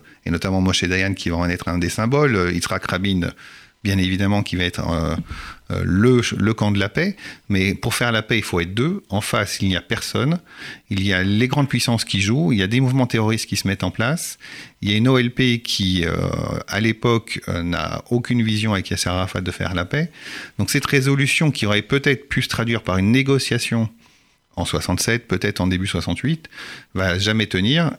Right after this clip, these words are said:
Et puis d'ailleurs, derrière, derrière, il y a la guerre de, de, du Kippour qui a failli, euh, euh, faire tomber, euh, Israël, euh, puisque justement les forces arabes de Nasser vont repartir sur un combat, euh, le jour du, du Yom Kippour. Euh, c'est une incompréhension, et d'ailleurs, je suis pas du tout arabophile, mais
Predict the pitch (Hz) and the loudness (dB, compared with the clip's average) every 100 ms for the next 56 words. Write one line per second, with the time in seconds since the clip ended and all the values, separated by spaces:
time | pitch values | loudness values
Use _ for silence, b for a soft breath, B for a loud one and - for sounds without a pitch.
0 | - 90 - 80 85 110 85 85 82 92 | -8 -8 -4 -2 0 0 0 -2 -2 -2
1 | 92 98 95 82 82 95 95 90 80 85 | 0 2 2 0 0 -2 -2 -2 0 -2
2 | 85 80 85 85 80 82 - 147 156 - | -2 -2 -2 -4 -6 -6 -2 0 -2 -4
3 | 87 - 87 90 - - - - B B | -6 -2 -2 -2 -4 -6 -8 -12 B B
4 | B B - - 87 - 90 - 90 92 | B B -8 -6 -6 -6 -6 -2 0 0
5 | 85 85 78 82 87 87 95 95 85 82 | 0 0 0 -2 -2 0 0 0 -2 -4
6 | - - 92 82 82 - B B - 90 | -6 -6 -4 -4 -8 -12 B B -6 -6
7 | - 101 98 87 - - 95 98 98 90 | -2 0 2 0 -2 -4 -2 0 0 -2
8 | 82 85 90 107 101 98 - 104 98 92 | -6 -6 0 2 2 0 -2 0 -2 -2
9 | 85 101 98 - - - 85 85 - 85 | 0 0 0 -4 -2 -2 0 -2 0 0
10 | 90 90 87 - 98 B B B B 90 | 2 0 -2 -4 -10 B B B B -2
11 | 92 101 101 107 98 87 87 82 85 87 | 0 2 2 2 0 0 -2 0 0 0
12 | 90 85 87 76 - 139 160 - B B | 0 0 -2 -4 0 0 0 -4 B B
13 | B B B B - 82 87 95 95 - | B B B B -4 0 0 -2 -2 0
14 | 143 131 123 120 120 117 143 123 117 120 | 2 2 2 0 2 2 2 2 2 4
15 | 127 101 80 90 - 98 92 104 90 90 | 4 2 2 0 0 0 0 0 0 0
16 | 87 87 95 98 - 143 101 95 | 0 0 -2 0 2 2 4 2